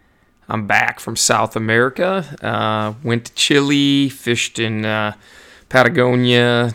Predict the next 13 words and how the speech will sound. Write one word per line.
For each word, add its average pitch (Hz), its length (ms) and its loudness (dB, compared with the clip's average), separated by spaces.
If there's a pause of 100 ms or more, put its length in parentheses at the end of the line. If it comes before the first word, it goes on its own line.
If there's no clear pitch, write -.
tiptoed 117 400 0
right 117 180 4
along 113 240 2
the 113 60 -2
Argentinian 113 760 -2
border, 113 400 -2
had 110 140 0
a - 20 -6
great 113 240 -2
trip. - 240 -2 (640)
Uh, 104 340 0
today's 127 300 2
podcast, 110 480 4